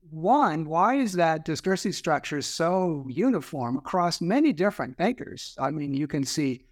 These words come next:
see it in Rancière, you see a strong element of it in Adorno's work, and then the re-,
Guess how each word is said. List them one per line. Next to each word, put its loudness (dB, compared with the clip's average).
see 0
it 0
in -6
Rancière, 0
you 0
see -2
a -4
strong 0
element 0
of 0
it 0
in 2
Adorno's 0
work, -2
and -2
then 2
the 4
re-, 0